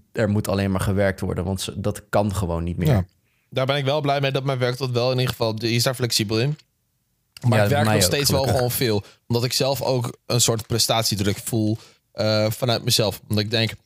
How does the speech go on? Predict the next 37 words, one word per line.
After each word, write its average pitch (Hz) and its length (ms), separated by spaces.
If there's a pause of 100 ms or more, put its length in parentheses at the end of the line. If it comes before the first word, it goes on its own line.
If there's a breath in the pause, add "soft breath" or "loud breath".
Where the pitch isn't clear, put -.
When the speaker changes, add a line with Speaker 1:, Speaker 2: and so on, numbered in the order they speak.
(260)
Speaker 2:
je 117 140
wil 131 100
niet 143 120
achterblijven 123 580
op 113 80
je 120 60
andere 113 200
collega's. 101 540
Dat 98 160
is 90 100
het. 82 180 (440 loud breath)
Speaker 1:
Nee, 139 300
maar 135 140
het 139 80
is - 60
ook 151 80
een 156 60
stukje 139 240
verantwoordelijkheid 127 600
die 110 80
je 110 60
toch 117 180
bij 117 220
je 113 60
draagt. 98 300
Want 104 140
je 113 80
Speaker 2:
Tuurlijk. 113 240
Speaker 1:
bent 123 120
wel 117 80
degene 107 300
die 110 140
het 107 100
af 117 160
moet 110 140
hebben. 98 340
En 104 260